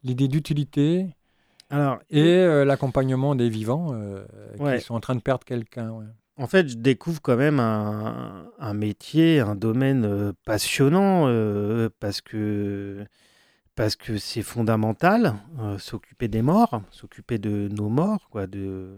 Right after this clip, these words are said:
Speaker 2: de nos anciens, de nos anciennes, de nos proches, euh, qui viennent de mourir. Ça va t-, arriver à tout le monde, hein, a priori.
Speaker 1: Mm. Il y a
Speaker 2: Euh,
Speaker 1: pas
Speaker 2: donc,
Speaker 1: d'exception, non.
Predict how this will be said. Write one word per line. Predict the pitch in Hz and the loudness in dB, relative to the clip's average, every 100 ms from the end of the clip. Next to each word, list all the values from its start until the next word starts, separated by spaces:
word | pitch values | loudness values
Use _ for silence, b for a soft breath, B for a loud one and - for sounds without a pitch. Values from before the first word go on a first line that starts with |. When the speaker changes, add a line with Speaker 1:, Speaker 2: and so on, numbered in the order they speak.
| 110 | -18
Speaker 2:
de | - 117 104 | -14 -12 -8
nos | 107 104 104 | -8 -8 -10
anciens, | 101 - 120 147 | -12 -6 -4 -2
de | 123 | -2
nos | 104 95 | -2 -4
anciennes, | 98 - 120 135 117 | -10 -8 -4 -4 -4
de | 101 | -6
nos | |
proches, | 87 - 113 113 147 - - | -10 -10 -2 0 -2 -4 -12
euh, | 90 92 | -14 -14
qui | _ - 98 95 95 | _ -20 -20 -20 -20
viennent | 95 101 | -18 -18
de | 98 | -18
mourir. | 98 107 131 196 208 | -14 -8 -4 -4 -4
Ça | - | -10
va | 90 95 | -18 -18
t-, | - | -16
arriver | 127 104 104 | -12 -10 -6
à | 101 | -6
tout | - | -4
le | 101 | -4
monde, | 113 151 | -2 -2
hein, | 131 | -4
a | 139 | -6
priori. | - 95 104 156 B B B B | -8 -6 -6 -8 B B B B
Speaker 1:
Mm. | 123 123 - - | -6 -6 -8 -6
Il | 131 | -2
y | |
a | |
Speaker 2:
Euh, | 113 110 | 0 2
Speaker 1:
pas | 113 | 2
Speaker 2:
donc, | 127 | 2
Speaker 1:
d'exception, | 131 110 - 113 | 2 0 -6 -8
non. | 117 | -8